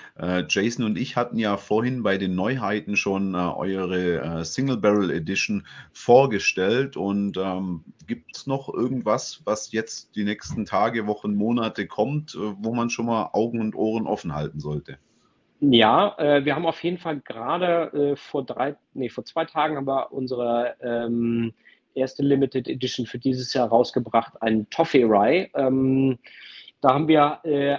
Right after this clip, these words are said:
Speaker 2: einen selbst, einen Toffee selbst gemacht, also Toffee selber gemacht. Das heißt, ähm, Karamell, äh, angerührt oder in der Pfanne, äh, angerührt.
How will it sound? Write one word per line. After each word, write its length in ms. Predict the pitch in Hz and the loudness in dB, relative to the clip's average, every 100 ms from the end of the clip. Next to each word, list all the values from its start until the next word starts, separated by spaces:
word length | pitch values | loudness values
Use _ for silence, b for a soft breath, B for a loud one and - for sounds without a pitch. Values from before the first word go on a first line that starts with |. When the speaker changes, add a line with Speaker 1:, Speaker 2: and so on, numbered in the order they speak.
| - | -2
Speaker 2:
einen 280 | 139 143 127 | -2 0 -2
selbst, 680 | 143 180 - - - - - | -4 -4 -8 -20 -18 -14 -6
einen 200 | 127 135 | -6 0
Toffee 360 | 208 196 131 110 | 0 0 -2 -2
selbst 340 | 113 107 - | -4 -6 -8
gemacht, 300 | 120 147 - | -10 -10 -10
also 160 | 113 104 | -12 -12
Toffee 260 | - 139 117 | -16 -12 -10
selber 300 | 110 117 143 | -6 -4 -4
gemacht. 260 | 156 156 - | -4 -6 -8
Das 180 | 104 - | -10 -4
heißt, 340 | 113 110 - B B B _ 127 | -4 -4 -12 B B B _ -6
ähm, 1000 | 117 117 117 120 117 117 117 117 117 117 - 98 | -2 0 2 2 2 2 2 2 2 -2 -8 -12
Karamell, 840 | - 113 120 147 156 160 160 160 - | -4 0 2 2 4 6 6 4 2
äh, 540 | 147 143 143 147 147 139 | 2 4 4 4 2 0
angerührt 720 | 147 147 139 147 151 147 147 | -2 -2 -2 0 0 -2 -4
oder 420 | 104 107 107 110 | -6 -4 -4 -4
in 120 | - 113 | -8 -10
der 100 | 107 | -10
Pfanne, 520 | - 143 139 139 117 - | -8 -6 -4 -6 -10 -10
äh, 640 | 135 131 131 131 - - 139 | -4 -4 -4 -6 -10 -10 -6
angerührt. 760 | 135 131 - 139 131 143 143 | -6 -8 -4 -2 4 2 2